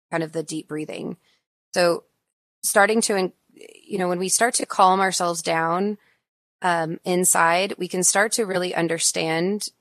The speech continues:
what we need, right? So our minds are going a million miles a minute. And I'm not talking about, like, sitting and meditating for forty-five minutes, which would be fabulous, but just,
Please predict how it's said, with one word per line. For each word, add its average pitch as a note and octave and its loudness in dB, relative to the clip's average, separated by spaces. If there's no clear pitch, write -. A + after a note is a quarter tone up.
what E3+ -2
we E3+ -8
need, D#3 -4
right? E3 -2
So E3 0
our F3+ 2
minds F#3 2
are - -2
going E3+ 0
a E3 -4
million E3 -2
miles D#3+ -4
a D#3 -6
minute. D3 -6
And F3+ -4
I'm F#3 -2
not G3+ 0
talking F#3 -2
about, F3 0
like, D#3+ -4
sitting E3 -4
and E3 -2
meditating D#3 -4
for D#3 -10
forty-five D#3 -6
minutes, B3+ 0
which - -6
would D#3 -14
be D#3+ -16
fabulous, F#3+ -6
but F3 -4
just, - -2